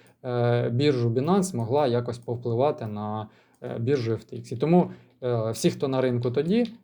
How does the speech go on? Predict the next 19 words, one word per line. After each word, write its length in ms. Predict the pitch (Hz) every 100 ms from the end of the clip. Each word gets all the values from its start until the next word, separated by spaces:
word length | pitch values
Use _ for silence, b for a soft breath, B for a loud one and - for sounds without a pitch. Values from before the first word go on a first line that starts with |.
| _
е, 380 | 139 123 117 113
хто 200 | 107 143
давно 320 | 117 120 123
старічки, 560 | 120 - 123 120 - 190
ви 100 | 117
неодноразово 640 | 117 120 120 117 110 107
могли 320 | 101 104 110
чути 280 | 110 185 175
від 120 | 110
якихось 680 | 110 113 117 110 - - 117
старих 320 | - 120 117
блогерів, 380 | 120 202 175 139
хто 180 | - 127
на 100 | 123
ринку, 240 | 120 113
вони 180 | 117 143
казали, 380 | 143 113 110 104
що 260 | - 123 117
за 360 | 131 143 110